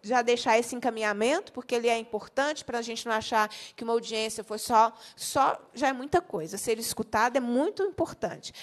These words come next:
mas, além de ser escutado, o que foi colocado aqui, trazido, será transformado em requerimento para a próxima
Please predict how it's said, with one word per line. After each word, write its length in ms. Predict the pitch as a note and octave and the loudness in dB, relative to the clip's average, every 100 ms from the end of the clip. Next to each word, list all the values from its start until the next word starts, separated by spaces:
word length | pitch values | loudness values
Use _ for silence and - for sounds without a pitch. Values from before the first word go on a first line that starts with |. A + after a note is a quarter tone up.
| - | -6
mas, 160 | G#3+ G#3+ | -2 4
além 500 | G#3+ A3 B3+ E4 A#4+ | 4 6 6 6 2
de 80 | - | -6
ser 260 | - B3 | -4 -4
escutado, 800 | A3+ - G#3+ - F#3+ G#3 A#3+ - - - - _ _ | -4 -10 -10 -2 4 6 4 2 -8 -14 -20 _ _
o 60 | A3+ | -12
que 140 | A#3 | -10
foi 300 | B3+ A#3+ A#3+ | -2 4 4
colocado 600 | - - A#3 A3+ A3+ G#3 G#3 | 4 4 6 6 6 6 4
aqui, 360 | G3+ - C#4 | -2 -4 -4
trazido, 640 | C#4+ B3+ A3 A3 A3 B3 A#3 | -2 2 4 2 -2 -6 -6
será 320 | - A#3+ A3+ | -2 2 2
transformado 600 | A#3 A#3+ - A3+ G3 G#3 | 0 -6 -4 -2 -2 -2
em 60 | A3+ | -4
requerimento 680 | A3+ A3+ A#3 A3 G3+ G#3+ - - - | -4 -2 -4 -2 -4 -4 -8 -20 -4
para 280 | G#3+ G#3+ A3 | 4 4 4
a 20 | |
próxima 1120 | G#3+ G3+ G3+ - B3 A3 G#3+ G#3 G3 F#3 A2 | 2 2 2 0 -4 0 0 0 0 -4 -6